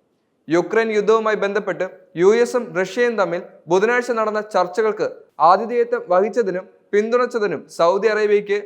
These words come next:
അമേരിക്കൻ പ്രസിഡന്റ് നന്ദി പറയുകയും ചെയ്തു. അതിനിടെ യുക്രൈൻ പ്രസിഡന്റ് വ്ളാഡിമിർ സെലൻസ്കിയെ ട്രംപ് വിമർശിക്കുകയും ചെയ്തു. തെരഞ്ഞെടുപ്പ് നടത്താത്ത സ്വേച്ഛാധിപതി എന്നാണ്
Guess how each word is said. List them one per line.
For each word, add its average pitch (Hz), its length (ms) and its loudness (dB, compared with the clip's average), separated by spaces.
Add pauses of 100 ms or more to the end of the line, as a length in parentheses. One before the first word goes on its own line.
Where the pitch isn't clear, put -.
(140)
അമേരിക്കൻ 220 480 0
പ്രസിഡന്റ് 208 420 -6
നന്ദി 170 320 -2
പറയുകയും 139 440 -4
ചെയ്തു. - 180 -20 (640)
അതിനിടെ 277 540 2
യുക്രൈൻ 247 420 2
പ്രസിഡന്റ് 196 420 -2 (160)
വ്ളാഡിമിർ 240 480 4
സെലൻസ്കിയെ 226 720 -2
ട്രംപ് 202 240 0
വിമർശിക്കുകയും 180 840 -4
ചെയ്തു. 117 260 -20 (640)
തെരഞ്ഞെടുപ്പ് 208 480 0
നടത്താത്ത 202 420 -2
സ്വേച്ഛാധിപതി 208 720 -2
എന്നാണ് 175 340 -2